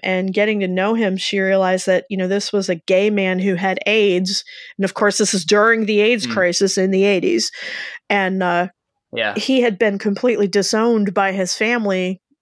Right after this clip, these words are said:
Speaker 1: for being gay and for having aids. And, you know, getting to know this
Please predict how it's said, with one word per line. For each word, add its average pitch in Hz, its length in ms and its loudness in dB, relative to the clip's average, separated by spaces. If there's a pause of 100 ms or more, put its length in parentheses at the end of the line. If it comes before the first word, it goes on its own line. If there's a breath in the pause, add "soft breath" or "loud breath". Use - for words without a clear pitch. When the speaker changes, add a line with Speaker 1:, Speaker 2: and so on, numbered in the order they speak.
(160)
Speaker 1:
for 202 160 0
being 196 320 2
gay 185 420 2
and 185 240 -4
for 180 140 -2
having 180 320 -6
aids. 226 500 -2 (560 loud breath)
And, 190 380 0
you 202 120 -2
know, 185 180 0 (100)
getting 220 300 2
to 214 120 -4
know 190 600 -2
this 190 480 -6